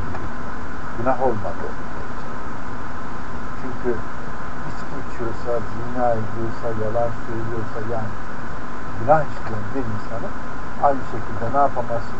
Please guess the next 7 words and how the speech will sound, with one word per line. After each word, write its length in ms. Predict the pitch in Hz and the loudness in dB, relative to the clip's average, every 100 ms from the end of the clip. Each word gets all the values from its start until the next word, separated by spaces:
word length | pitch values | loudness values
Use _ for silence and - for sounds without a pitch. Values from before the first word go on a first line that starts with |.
| 117 | 0
Davranamazsın, 800 | 117 120 120 117 107 107 - - - 131 | 0 0 0 0 0 0 0 0 0 0
teşvik 360 | 123 - - - | 0 0 0 0
eder. 220 | - - - - - - - | 0 0 -2 -2 -2 2 4
Ama 160 | 285 247 - | 4 2 0
kendi 260 | 339 339 - | 0 2 0
nefsine 500 | 277 - - 107 120 | 0 0 0 0 0
yapılan 360 | 156 123 117 | 0 0 0